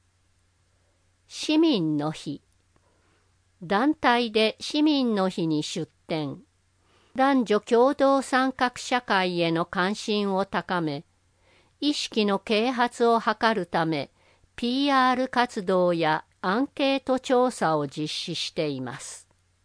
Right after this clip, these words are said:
家族についての悩みや、配偶者からの暴力など、様々な相談に対応します。女性の悩み相談。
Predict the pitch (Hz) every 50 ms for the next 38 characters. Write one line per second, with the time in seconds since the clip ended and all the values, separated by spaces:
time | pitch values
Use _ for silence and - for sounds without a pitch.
0 | _ _ _ _ _ _ _ _ _ _ _ _ _ _ _ _ _ _ _ _
1 | _ _ _ _ _ _ _ _ _ _ _ _ _ _ _ _ _ _ _ _
2 | _ _ _ _ _ _ - - 330 349 - 330 320 - - 208 202 190 185 196
3 | - - 220 208 208 190 - - 160 160 160 160 160 165 160 165 175 180 165 165
4 | 165 165 156 151 147 143 156 _ _ _ _ _ _ _ _ - - 220 240 277
5 | 302 302 294 294 277 277 277 262 - 226 196 - - 190 185 175 175 175 180 180
6 | 180 185 214 240 262 262 233 202 156 - - 175 160 156 151 147 135 143 113 -
7 | _ _ _ _ _ _ _ _ _ _ - - - 247 233 254 285 392 - 330
8 | 262 240 202 175 170 156 185 214 - 220 196 196 196 196 185 196 180 180 180 180
9 | 175 170 175 - 202 180 165 170 165 165 160 156 156 151 147 - - - 135 139
10 | 131 135 - - - - - _ _ _ _ _ _ _ _ _ _ _ _ _
11 | _ _ _ _ _ _ _ _ _ _ - 175 - 196 196 202 - - 277 277
12 | 285 285 285 262 254 240 226 202 185 190 208 226 254 269 269 262 254 - - -
13 | 233 214 185 151 131 127 113 113 131 156